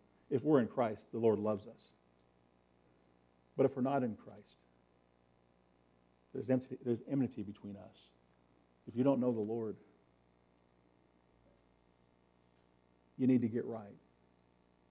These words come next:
You need to repent.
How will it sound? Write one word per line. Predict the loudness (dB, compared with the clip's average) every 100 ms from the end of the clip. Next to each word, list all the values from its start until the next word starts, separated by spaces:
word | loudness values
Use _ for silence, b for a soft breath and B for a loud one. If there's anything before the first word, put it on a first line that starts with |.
| _ _ _ _ _ _ _ _ _ _ _ _ _ _ _ _ _ _ -4
You | 0
need | 0
to |
repent. | -2 -8 -10 -12